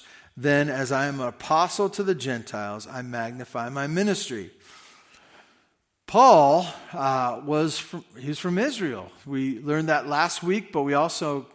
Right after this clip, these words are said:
connected that to Philippians, where he talked about really his credentials as a Jew or an Israelite. And, and so he was from them. And so what God called him to do is to leave his people,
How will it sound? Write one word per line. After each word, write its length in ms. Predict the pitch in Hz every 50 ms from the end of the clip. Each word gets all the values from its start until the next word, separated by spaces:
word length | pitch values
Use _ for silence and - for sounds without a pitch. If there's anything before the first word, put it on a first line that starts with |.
| _ _
connected 440 | - 170 151 151 151 - - 139 131
that 220 | 147 143 151 - -
to 160 | - 139 123
Philippians, 840 | - - - 131 135 147 147 - 190 185 190 196 214 220 208 - -
where 160 | 147 131 120
he 160 | 113 143 135
talked 360 | - - 156 139 143 - -
about 400 | 175 135 131 127 123 127 - -
really 220 | 139 147 143 139 131
his 220 | 135 143 135 -
credentials 840 | - - 127 123 113 127 135 151 - - 185 185 196 196 - - - - - - - - - _
as 460 | 139 139 135 131 131 131 135 123 - 120
a 180 | 131 135 127
Jew 380 | 123 104 110 147 151 160 196 202
or 60 | 156
an 100 | 123 123
Israelite. 580 | 143 151 143 170 170 170 180 185 202 226 233 220 - - - - - - - - - - - _
And, 400 | - 151 160 160 160 151 151 - -
and 220 | 185 170 165 165
so 360 | 160 - 190 185 175 170 170
he 600 | 165 - - 214 220 240 254 254 262 247 214 180
was 240 | 190 190 185 180 -
from 420 | - - - 233 262 285 277 214 160
them. 280 | 143 123 117 113 120
And 160 | 127 139 135
so 360 | - - 185 165 156 151 143 - - - - _
what 380 | 143 139 147 208 240 226 196 208
God 280 | 220 214 226 220 180
called 400 | - - - 208 214 220 226 220
him 220 | 196 202 220 202 -
to 160 | - 180 147
do 460 | 131 143 185 214 220 202 160 143 139 -
is 300 | 139 156 156 147 - -
to 140 | - - 151
leave 520 | 139 135 131 143 170 214 262 294 302 262
his 280 | 240 233 202 180 - -
people, 560 | - - 160 127 104 85 101 - 113 147 156